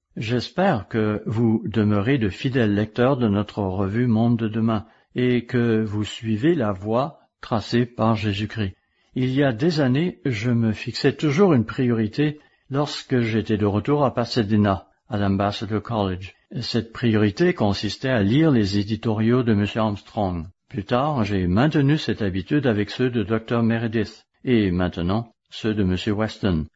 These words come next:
Vous lisez ces éditoriaux parce que vous voulez savoir où Jésus-Christ nous mène.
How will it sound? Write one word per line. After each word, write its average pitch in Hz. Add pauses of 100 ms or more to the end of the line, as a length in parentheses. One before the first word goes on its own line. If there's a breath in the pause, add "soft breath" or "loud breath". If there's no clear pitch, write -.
(140)
Vous 117
lisez 113
ces 101
éditoriaux 107 (200 loud breath)
parce 147
que 139
vous 120
voulez 123
savoir 127
où 180
Jésus-Christ 123
nous 131
mène. 113